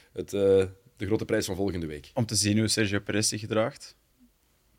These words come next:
Speaker 1: Dat is al een heel, een
Speaker 2: Dat is,
Speaker 1: heel,
Speaker 2: dat is
Speaker 1: heel
Speaker 2: al,
Speaker 1: goede
Speaker 2: dat is,
Speaker 1: reden,
Speaker 2: dat is
Speaker 1: ja.
Speaker 2: al een mooie. Eh, en voor de rest, ehm, meestal is dat een goede koers. Dat is ook een, een best een mooi circuit. En er valt nog wel iets te bepalen in het kampioenschap, zowel bij de rijders dan op plek twee.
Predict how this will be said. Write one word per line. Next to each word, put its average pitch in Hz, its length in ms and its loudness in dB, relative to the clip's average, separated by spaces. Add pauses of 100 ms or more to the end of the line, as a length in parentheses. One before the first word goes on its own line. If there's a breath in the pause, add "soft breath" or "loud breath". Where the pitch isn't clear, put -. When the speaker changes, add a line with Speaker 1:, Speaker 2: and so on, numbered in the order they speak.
(840)
Speaker 1:
Dat 113 120 -2
is 101 60 -2
al 110 100 4
een 104 60 2
heel, 113 200 8
een 120 160 4
Speaker 2:
Dat - 20 6
is, 117 60 6
Speaker 1:
heel, - 240 12
Speaker 2:
dat 143 120 12
is 139 60 10
Speaker 1:
heel 185 80 12
Speaker 2:
al, - 60 12
Speaker 1:
goede 196 140 8
Speaker 2:
dat 185 100 12
is, 160 60 12
Speaker 1:
reden, 151 140 10
Speaker 2:
dat 143 100 10
is 143 60 10
Speaker 1:
ja. 127 60 10
Speaker 2:
al 135 120 12
een 123 80 8
mooie. 143 340 10 (100)
Eh, 117 480 4
en 104 80 2
voor 104 120 0
de 104 60 4
rest, 107 400 2
ehm, 98 600 2 (800)
meestal 165 300 6
is 151 60 6
dat 135 200 8
een 117 60 6
goede 117 220 6
koers. 110 320 0
Dat 120 100 -8
is 110 60 -4
ook 110 100 -6
een, 117 280 0
een 110 240 0
best 117 180 2
een 113 80 0
mooi 110 160 2
circuit. 113 520 0 (320 soft breath)
En 120 240 6
er 110 160 8
valt 110 280 6
nog 165 160 0
wel 175 140 8
iets - 160 4
te 117 80 2
bepalen 120 540 6
in 120 60 6
het 113 120 2
kampioenschap, 110 540 2
zowel 110 220 4
bij 104 100 2
de 101 60 0
rijders 104 360 4
dan 101 300 0
op 104 140 -8
plek 107 200 0
twee. 113 440 4